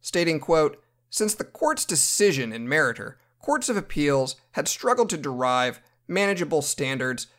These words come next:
to govern employer liability for hostile environment harassment perpetrated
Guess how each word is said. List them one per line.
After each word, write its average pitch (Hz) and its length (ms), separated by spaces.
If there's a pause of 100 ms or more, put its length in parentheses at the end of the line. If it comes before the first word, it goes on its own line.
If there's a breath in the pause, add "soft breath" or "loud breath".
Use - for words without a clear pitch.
(140 soft breath)
to 143 100
govern 135 380
employer 135 400
liability 117 760 (200)
for 127 140
hostile 131 720
environment 120 580
harassment 120 580 (300)
perpetrated 120 640